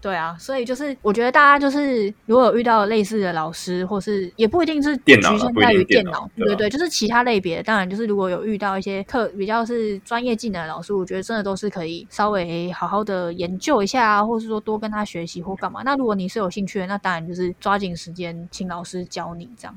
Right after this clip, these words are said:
Speaker 1: 子。我觉得这个真的都是人生中的一点小小养分。
Speaker 2: 嗯，说得好。
Speaker 1: 没错。好啦，阿瑞还有什么要补充的吗？
Speaker 2: 嗯，没有了，我想讲都讲完了。最后就是
Speaker 1: 嗯。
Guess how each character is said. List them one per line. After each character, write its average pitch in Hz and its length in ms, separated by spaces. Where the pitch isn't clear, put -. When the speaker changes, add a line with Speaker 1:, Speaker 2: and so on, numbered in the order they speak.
Speaker 1:
子。 - 160
我 185 100
觉 190 80
得 202 80
这 214 80
个 202 140
真 190 160
的 175 140
都 175 120
是 180 400
人 190 160
生 220 160
中 226 160
的 190 100
一 196 60
点 175 220
小 190 260
小 214 240
养 220 160
分。 - 160
Speaker 2:
嗯， 110 640
说 87 260
得 - 80
好。 - 260
Speaker 1:
没 180 120
错。 - 340
好 180 140
啦， 185 300
阿 220 100
瑞 247 100
还 208 120
有 196 80
什 190 100
么 175 60
要 190 80
补 180 120
充 185 200
的 180 100
吗？ 165 300
Speaker 2:
嗯， 117 120
没 101 140
有 98 100
了， 92 180
我 92 160
想 98 220
讲 92 180
都 95 100
讲 95 240
完 62 180
了。 - 60
最 107 100
后 101 160
就 101 140
是 107 160
Speaker 1:
嗯。 90 480